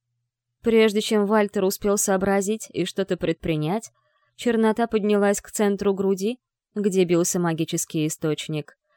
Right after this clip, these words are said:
окружила Вивьен плотным коконом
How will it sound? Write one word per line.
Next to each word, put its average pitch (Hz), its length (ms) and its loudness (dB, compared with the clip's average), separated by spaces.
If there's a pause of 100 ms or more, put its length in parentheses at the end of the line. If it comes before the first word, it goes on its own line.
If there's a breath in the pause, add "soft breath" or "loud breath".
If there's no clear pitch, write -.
(160)
окружила 214 640 2
Вивьен 190 480 2
плотным 190 480 0
коконом 220 560 -4